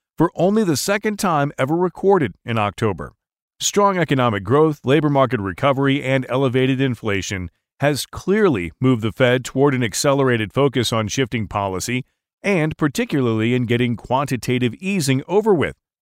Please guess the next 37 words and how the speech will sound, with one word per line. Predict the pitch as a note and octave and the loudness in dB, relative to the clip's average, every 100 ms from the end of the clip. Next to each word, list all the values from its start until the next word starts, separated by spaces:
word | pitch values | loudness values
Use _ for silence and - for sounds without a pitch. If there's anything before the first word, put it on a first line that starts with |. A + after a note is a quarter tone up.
| _ - | _ -6
Rick | G#2+ F#2+ | -4 -2
Ryder, | G#2 A#2 F#2+ E2+ _ _ - | 0 0 0 -4 _ _ 0
BlackRock's | C#3+ C#3 C3+ B2+ A2+ | 0 2 2 0 0
chief | - D3+ C3 | -2 -2 0
investment | G#2+ B2 B2 C#3 | 0 0 0 0
officer | G#2+ G2 G#2 B2+ | 0 0 -2 -2
of | A2 | -2
global | A2+ B2+ A2+ | -2 0 0
fixed | G2+ B2 F#2+ C#3+ | -2 -2 -4 -4
income | D3 C3 G2+ A2+ | -4 -2 -2 0
and | G#2+ | 0
head | A2 A2 | 0 0
of | G2 | 0
the | G2+ | -4
BlackRock | G2 A2 A2 B2 A2 G#2+ | 0 0 0 2 2 2
Global | G#2 A#2 A2 A2+ | 0 2 2 2
Allocation | A#2 A2+ G#2+ B2+ C3 B2 G#2 | 0 0 -2 -2 -2 -2 -2
Investment | G2 D3+ - E3+ C#3 | 0 -2 -2 -4 -2
Team, | E3 D#3+ D#3+ _ _ _ | -2 -2 -4 _ _ _
wrote | C#3 G3 F3+ | 2 2 2
in | F#3 | 2
an | F#3 | 0
email | A#2 G#2 F2+ G#2 | 0 -4 -2 -4
Friday. | - C3+ A#2 F#2 C2+ - _ _ - | 0 0 0 -2 -8 -14 _ _ -6
That | F#2 F2 | -4 -4
said, | - D#3 D#3+ C3+ _ _ - | 0 2 0 -4 _ _ -6
the | B2+ | 0
Fed | D#3+ | 2
will | D3 D3+ | 2 2
also | E3+ F3+ E3 | 2 2 0
have | C#3+ C3 | 0 0
to | |
balance | A#2 C#3+ G3 D#3 - | 0 0 2 0 0
these | C3 A2+ | -2 0
factors | B2+ G#2+ G#2 C3 A#2 | 0 0 -2 -2 0
alongside | A#2+ B2 A#2+ - B2 A#2+ | 0 0 -2 -2 -2 -4
potential | A2+ C3+ A#2+ | -2 -2 0